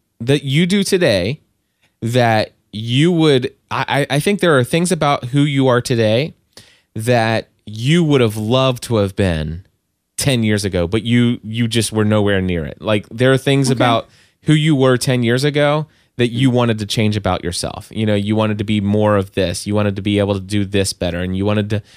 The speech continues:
Speaker 1: change this about yourself. And, and over the course of time, you've changed and you've become a better person. And so who you are today is somebody that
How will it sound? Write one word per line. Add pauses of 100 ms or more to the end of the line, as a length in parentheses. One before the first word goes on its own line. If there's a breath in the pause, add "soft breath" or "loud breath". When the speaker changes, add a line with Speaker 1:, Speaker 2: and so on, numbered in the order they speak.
(140 loud breath)
Speaker 1:
change
this
about
yourself. (420)
And, (360)
and (120)
over
the
course
of
time,
you've
changed
and
you've
become
a
better
person.
And (240 loud breath)
so
who
you
are
today (380)
is
somebody
that